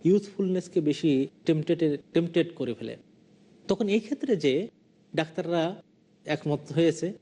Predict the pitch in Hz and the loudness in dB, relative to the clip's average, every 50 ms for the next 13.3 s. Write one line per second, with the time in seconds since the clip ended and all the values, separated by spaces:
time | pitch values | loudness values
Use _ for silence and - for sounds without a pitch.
0 | _ _ _ - 151 139 151 151 160 175 175 160 160 175 170 - 202 196 - - | _ _ _ -2 2 4 4 4 4 2 2 0 -2 -4 -4 -4 -8 -8 -8 -10
1 | - 143 139 165 196 185 - - 156 143 135 123 123 123 120 117 - - 135 170 | -6 -2 0 0 0 -2 -4 -6 -6 -6 -6 -8 -8 -8 -10 -10 -12 -12 -12 -12
2 | 190 - _ _ _ _ _ - 170 160 185 170 - 175 175 190 180 - 190 160 | -12 -14 _ _ _ _ _ -8 -4 -2 -2 0 4 4 4 4 4 2 0 0
3 | 147 165 175 - _ _ _ _ _ - 151 - - 151 - - 156 143 139 131 | 0 -2 -6 -12 _ _ _ _ _ -6 -6 -4 -4 -4 -2 0 0 2 2 0
4 | 117 - 151 170 214 240 - - _ _ _ _ - 160 156 165 160 160 156 160 | 0 0 0 0 -2 -4 -8 -14 _ _ _ _ 0 2 2 4 2 0 2 2
5 | 165 156 143 135 - 151 - 170 147 120 - - - - 120 - 127 117 110 - | 0 0 0 -2 -6 -8 -6 -6 -8 -8 -10 -12 -14 -14 -12 -10 -10 -10 -12 -14
6 | - _ _ _ _ _ _ _ _ _ - - 202 226 226 202 196 190 226 196 | -18 _ _ _ _ _ _ _ _ _ -10 0 2 2 4 4 2 0 -2 -6
7 | - - 170 165 160 160 156 160 156 - 175 160 151 143 135 135 135 131 135 - | -6 -4 -4 -4 -4 -4 -4 -6 -8 -10 -10 -8 -8 -8 -8 -8 -8 -10 -8 -8
8 | 147 135 139 135 143 - - 190 165 151 139 151 151 160 151 135 135 139 123 139 | -6 -4 -4 -4 -4 -6 -6 -4 -4 -4 -4 -4 -6 -6 -4 0 2 2 2 2
9 | 120 - 127 123 117 113 110 123 110 113 107 - - 117 117 113 113 - _ _ | -2 -4 -4 -6 -6 -8 -10 -10 -10 -10 -10 -10 -12 -14 -14 -14 -16 -20 _ _
10 | _ _ _ - 131 156 160 151 160 151 139 131 139 143 143 160 156 - - 202 | _ _ _ -2 0 0 2 4 2 2 2 2 2 2 2 0 -2 -4 -10 -12
11 | - - _ _ _ _ _ - 165 190 226 240 - 226 156 160 156 160 160 160 | -12 -12 _ _ _ _ _ -2 2 4 4 4 4 2 0 -2 -2 -2 -4 -4
12 | 156 147 160 160 - - - 214 208 190 165 170 165 156 135 - 139 139 147 139 | -2 -2 -4 -4 -4 -4 -2 0 2 2 2 0 -2 -4 -6 -6 -2 0 0 0
13 | 143 - 117 135 170 | 0 -2 -4 -4 -4